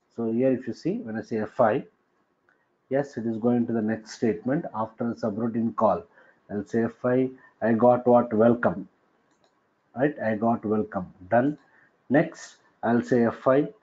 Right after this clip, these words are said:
Again, what happens? You're calling the subroutine. Control jumps to what? Subroutine definition. So when I say F five, yes, control is jumping to the subroutine definition.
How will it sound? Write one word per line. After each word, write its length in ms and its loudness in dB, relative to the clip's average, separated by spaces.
Again, 340 4
what 140 4
happens? 360 2
You're 140 0
calling 420 2
the 80 0
subroutine. 720 -4
Control 460 4
jumps 400 -2
to 100 2
what? 240 0
Subroutine 580 0
definition. 840 0
So 100 -4
when 120 -6
I 80 -8
say 200 -6
F 120 -8
five, 200 0
yes, 240 -6
control 420 -2
is 80 -4
jumping 400 0
to 60 -2
the 100 0
subroutine 600 -2
definition. 680 0